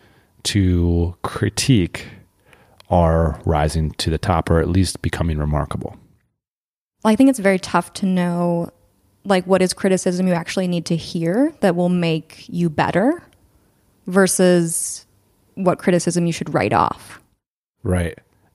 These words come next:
Speaker 1: And then there's, like, sort of the top level point, which is like, "Oh, I should just amass criticism. I should
Speaker 2: Right.
Speaker 1: just do anything that would get me criticized because they're directly correlated with remarkability
Speaker 2: Right.
Speaker 1: and therefore business success."
Speaker 2: Which he does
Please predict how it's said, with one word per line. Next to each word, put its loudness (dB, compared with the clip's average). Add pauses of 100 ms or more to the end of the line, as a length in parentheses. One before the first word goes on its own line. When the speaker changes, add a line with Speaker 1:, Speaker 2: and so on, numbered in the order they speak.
(160)
Speaker 1:
And 6
then 6
there's, 4
like, 2
sort 2
of 0
the 0
top 0
level 2
point, -4
which -6
is -6
like, -8
"Oh, -2
I 2
should -2
just -4
amass -6
criticism. -8 (480)
I 2
should 6
Speaker 2:
Right. 4
Speaker 1:
just -2
do 6 (400)
anything 2 (320)
that 2
would 0
get 0
me -4
criticized -2
because 0
they're 2
directly 2
correlated 0
with -2
remarkability -2
Speaker 2:
Right. 0
Speaker 1:
and 2
therefore 0
business -4
success." -4
Speaker 2:
Which 0
he 0
does 0